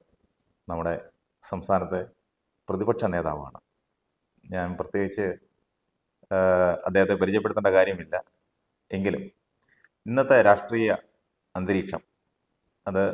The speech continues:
ഏഹ്, ഇന്ന് രാവിലെ ആരോ പറഞ്ഞതുപോലെ ഒരു പൂരപ്പറമ്പായി മാറിക്കഴിഞ്ഞു. നിയമസഭയിൽ തന്നെ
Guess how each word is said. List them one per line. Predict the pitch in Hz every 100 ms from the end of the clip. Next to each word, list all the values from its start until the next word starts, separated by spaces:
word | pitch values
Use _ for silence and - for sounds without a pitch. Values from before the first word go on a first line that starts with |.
| 98 - _ _ _ _ _ 98
ഏഹ്, | 98
ഇന്ന് | 98 107
രാവിലെ | 107 110 113 - -
ആരോ | 101 107
പറഞ്ഞതുപോലെ | 98 98 104 98 87 - _ _ _
ഒരു | 92 87 _
പൂരപ്പറമ്പായി | 104 113 113 110 98 87 82 76 _ _ _ -
മാറിക്കഴിഞ്ഞു. | 82 82 73 67 - _ _ _ _ _ _ _ -
നിയമസഭയിൽ | 90 95 95 95 95
തന്നെ | 87 85